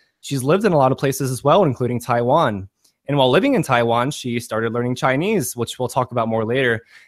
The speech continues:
And it's interesting, Laura, um, I made it my life goal to learn Spanish and Chinese, and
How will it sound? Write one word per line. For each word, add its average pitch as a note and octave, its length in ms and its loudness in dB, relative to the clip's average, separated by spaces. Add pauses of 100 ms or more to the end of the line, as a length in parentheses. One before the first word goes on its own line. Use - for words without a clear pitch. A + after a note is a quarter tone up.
And C#3 120 0
it's C#3+ 140 0
interesting, F#3 400 -2
Laura, C3+ 280 6
um, A#2 240 2
I B2 240 0 (540)
made C#3+ 220 2
it C3 40 0
my B2+ 120 2
life B2+ 280 0
goal C3+ 200 2
to B2+ 60 -6
learn A#2+ 200 -2
Spanish B2+ 460 -2
and A#2+ 80 -8
Chinese, B2+ 540 -2
and A2+ 180 -4